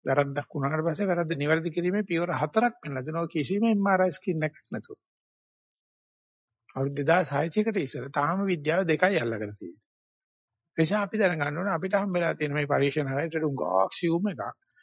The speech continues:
මොනම බාහිර උපකරණයක්වත් ඕනේ නැහැ. දැන් පේනවා. ඒක මට අයිති ක්‍රියාවලියක් නෙවෙයි. පිට ගියාම නැවත අරමුණට ගෙනත් දාන ක්‍රියාවලිය මට කරන්නත් බෑ, මට අයිතිත් නැහැ, මට නැවත දකින්න පුළුවන්.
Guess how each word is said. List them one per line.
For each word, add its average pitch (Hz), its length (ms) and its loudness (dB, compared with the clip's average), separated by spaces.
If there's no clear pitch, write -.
මොනම 160 260 0
බාහිර 160 300 6
උපකරණයක්වත් 123 640 -4
ඕනේ 110 220 -2
නැහැ. 156 220 0
දැන් 143 320 2
පේනවා. 120 520 2
ඒක 156 160 -2
මට 147 300 0
අයිති 208 280 2
ක්‍රියාවලියක් 240 640 2
නෙවෙයි. 208 300 -10
පිට 127 280 0
ගියාම 135 420 2
නැවත 139 340 0
අරමුණට 135 400 -2
ගෙනත් 131 260 -2
දාන 175 240 2
ක්‍රියාවලිය 160 600 2
මට 143 200 -2
කරන්නත් 160 520 2
බෑ, 151 180 0
මට 170 200 -2
අයිතිත් 143 340 0
නැහැ, 233 140 -2
මට 226 120 2
නැවත 220 240 2
දකින්න 208 320 0
පුළුවන්. 113 240 -6